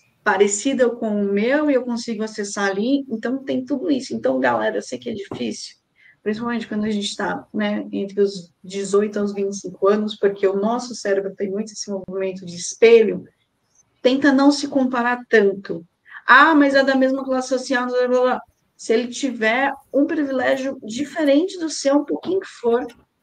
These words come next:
provavelmente ele vai acessar uma coisa diferente. Tenta não se comparar. Eu sei que é difícil, mas tenta focar na sua jornada, é, pessoal de autoconhecimento, de reforço, é, individual mesmo.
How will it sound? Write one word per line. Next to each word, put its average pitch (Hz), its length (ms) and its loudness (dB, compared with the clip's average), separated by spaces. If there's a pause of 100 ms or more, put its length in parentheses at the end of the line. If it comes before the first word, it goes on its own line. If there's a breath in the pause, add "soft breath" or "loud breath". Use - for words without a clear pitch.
provavelmente 254 460 0
ele 269 80 0
vai 233 220 0
acessar 202 500 -8 (100)
uma 202 160 -8
coisa 185 280 -2
diferente. 180 720 -10 (100)
Tenta 233 260 -2
não 240 180 -4
se 233 120 -10
comparar. - 480 -4 (160)
Eu 107 80 -10
sei 110 200 -4
que 120 120 -4
é 117 40 2
difícil, - 640 -8 (460 soft breath)
mas 202 140 -10
tenta 226 260 -4
focar 226 340 -6
na 220 120 -2
sua 214 240 -6
jornada, 196 760 -2 (420 soft breath)
é, 180 240 0
pessoal 185 680 -2
de 202 160 -6
autoconhecimento, 190 1040 -6
de 185 140 -12
reforço, 185 1200 -2 (400 soft breath)
é, 175 380 0
individual 190 680 -2
mesmo. 180 420 -6